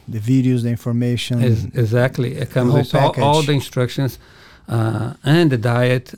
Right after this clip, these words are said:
Speaker 2: and, uh, uh, there are three, um, uh, three levels. Uh, the yellow, uh, resistance bands are, uh, more for beginners, lighter resistance,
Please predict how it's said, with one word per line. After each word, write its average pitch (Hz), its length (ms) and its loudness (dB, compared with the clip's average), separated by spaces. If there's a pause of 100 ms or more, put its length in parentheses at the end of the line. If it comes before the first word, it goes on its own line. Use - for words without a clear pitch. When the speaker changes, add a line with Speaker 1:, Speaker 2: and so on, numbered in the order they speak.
Speaker 2:
and, 123 380 2
uh, 120 320 0 (360)
uh, 123 380 -4
there 131 200 2
are 127 60 0
three, 165 520 0
um, 123 600 -2 (300)
uh, 120 460 -4 (480)
three 156 200 0
levels. 139 720 0 (240)
Uh, 120 320 -2
the 120 160 -2
yellow, 143 560 0 (480)
uh, 120 400 0
resistance 143 600 -2
bands 160 640 -2 (340)
are, 120 560 0
uh, 117 320 -2 (100)
more 120 400 0
for 113 260 -6
beginners, 113 760 -2
lighter 110 340 -4
resistance, 127 640 -8